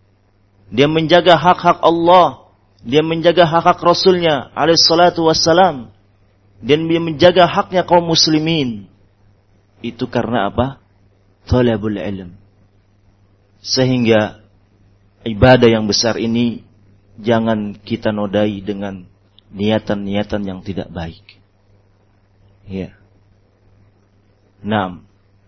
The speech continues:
Niatan untuk mendapatkan dunia, niatkan untuk mendapatkan sanjungan dan pujian, niatan untuk mendapatkan popularitas,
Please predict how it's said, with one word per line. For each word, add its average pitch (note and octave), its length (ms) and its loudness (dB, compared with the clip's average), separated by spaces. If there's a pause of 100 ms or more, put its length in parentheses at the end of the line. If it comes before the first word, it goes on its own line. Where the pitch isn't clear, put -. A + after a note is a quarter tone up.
(540)
Niatan G#2+ 480 -2
untuk G#2 300 -8
mendapatkan G#2 580 -4
dunia, G2+ 560 0 (960)
niatkan A2 480 0
untuk G#2+ 320 -8 (320)
mendapatkan G#2+ 560 -2
sanjungan A2+ 640 0
dan G#2+ 160 -4
pujian, A#2 560 -2 (1040)
niatan A#2 400 2
untuk A2+ 320 -8
mendapatkan A2 800 -2 (320)
popularitas, A#2+ 680 0